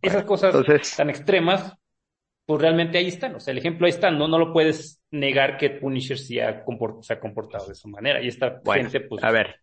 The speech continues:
Speaker 2: lamentablemente
Speaker 1: entonces,
Speaker 2: lo está tomando.
Speaker 1: entonces, a ver, la pregunta es, ustedes son Marvel Comics.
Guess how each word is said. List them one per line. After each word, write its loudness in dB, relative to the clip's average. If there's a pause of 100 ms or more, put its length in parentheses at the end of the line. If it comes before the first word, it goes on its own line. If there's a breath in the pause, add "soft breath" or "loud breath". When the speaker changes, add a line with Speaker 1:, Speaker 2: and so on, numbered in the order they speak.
(100)
Speaker 2:
lamentablemente 4
Speaker 1:
entonces, 4
Speaker 2:
lo 2
está -8
tomando. -14
Speaker 1:
entonces, 0
a -4
ver, -4 (580 loud breath)
la 0
pregunta 0
es, -10 (420 soft breath)
ustedes -4
son -6 (560)
Marvel -4
Comics. -2